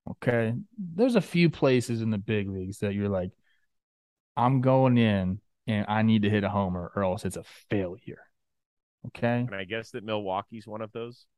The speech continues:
Speaker 1: Milwaukee is one of those. Even with their starting pitching, Corbin Burns went last night or two nights ago, whenever the heck it was. Uh, they still are lined up for some good pitchers. I believe he faces Woodruff. Um,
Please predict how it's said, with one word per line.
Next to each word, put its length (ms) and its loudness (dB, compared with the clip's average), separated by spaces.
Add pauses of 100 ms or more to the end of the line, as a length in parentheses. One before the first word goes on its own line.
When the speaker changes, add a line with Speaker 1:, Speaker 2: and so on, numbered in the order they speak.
(260)
Speaker 1:
Milwaukee 760 2
is 280 -6
one 320 2
of 80 -2
those. 280 -8
Even 540 10
with 360 10 (560)
their 240 4
starting 400 4
pitching, 640 -2 (160)
Corbin 300 4
Burns 360 4
went 220 0
last 420 2
night 540 -2 (140)
or 200 -6
two 140 0
nights 300 -2
ago, 180 2
whenever 220 2
the 80 0
heck 260 -4
it 100 -2
was. 500 -2 (560)
Uh, 180 2
they 120 2
still 240 2
are 100 8
lined 360 6
up 120 2
for 100 -2
some 180 0
good 180 0
pitchers. 280 -2
I 60 0
believe 200 0
he 80 2
faces 580 -4
Woodruff. 880 2
Um, 440 -2